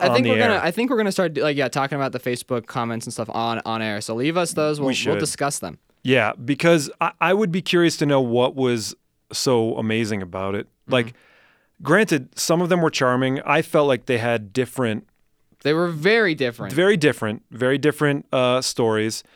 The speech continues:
Speaker 2: And at times it was just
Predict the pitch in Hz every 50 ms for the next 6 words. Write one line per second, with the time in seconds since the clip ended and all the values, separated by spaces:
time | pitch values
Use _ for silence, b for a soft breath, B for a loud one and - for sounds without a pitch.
0 | b b b b b b - 147 139 139 143 139 139 143 - - _ - 147 139
1 | 151 - - - - 135 147 180 202 233 247 240 202 185 190 180 160 156 135 117
2 | 117 139 143 139 - - - -